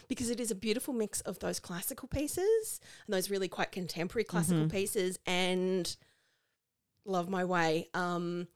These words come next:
Speaker 2: Such a great song.
Speaker 1: such a great song. And some Giorgio Moroder. Oh, God, it's a really good soundtrack. And again, w-, w-, it worked really well to give you
Speaker 2: Yeah.
Speaker 1: that sense of place.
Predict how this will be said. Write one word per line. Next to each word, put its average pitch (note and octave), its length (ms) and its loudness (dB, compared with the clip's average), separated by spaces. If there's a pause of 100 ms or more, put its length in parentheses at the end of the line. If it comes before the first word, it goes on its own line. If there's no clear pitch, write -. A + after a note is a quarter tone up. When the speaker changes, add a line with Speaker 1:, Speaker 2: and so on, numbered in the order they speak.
(160)
Speaker 2:
Such - 280 8
a G3+ 60 10
great E3 280 8
song. A#2 360 4
Speaker 1:
such F#3+ 460 -2
a G3+ 60 -4
great F3+ 220 -2
song. F3 260 -2
And F#3 260 -2
some F#3 280 -6
Giorgio F#3 460 -2
Moroder. E3+ 680 0
Oh, F#3 240 -2
God, E3 280 -6
it's F#3 120 -4
a G3 80 -4
really F#3+ 720 0 (120)
good F3 540 0 (220)
soundtrack. E3+ 600 -2
And E3+ 500 -6 (580)
again, F#3 500 2
w-, C3+ 200 -2
w-, F#3 240 -14
it A#3+ 120 8
worked G3+ 240 -4
really G#3 240 -2
well F#3 140 -4
to - 120 -10
give F3 80 2
you F3+ 80 8
Speaker 2:
Yeah. D#3+ 260 10
Speaker 1:
that D3+ 80 6
sense F3+ 180 -2
of E3 120 -8
place. - 440 -6